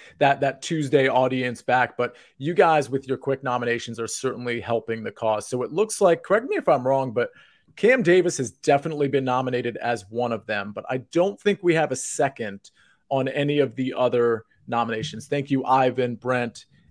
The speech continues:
Edward, for the, uh, very prompt. Um, while we're waiting for the second one, though, um, Joel, a-, any, any thoughts on Cameron Davis, and then you, Spencer?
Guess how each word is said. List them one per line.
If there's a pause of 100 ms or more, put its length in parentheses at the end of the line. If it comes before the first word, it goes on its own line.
Edward,
for
the,
uh,
very
prompt. (380)
Um,
while
we're
waiting
for
the
second
one,
though,
um, (360)
Joel,
a-,
any,
any
thoughts
on
Cameron
Davis,
and
then
you,
Spencer?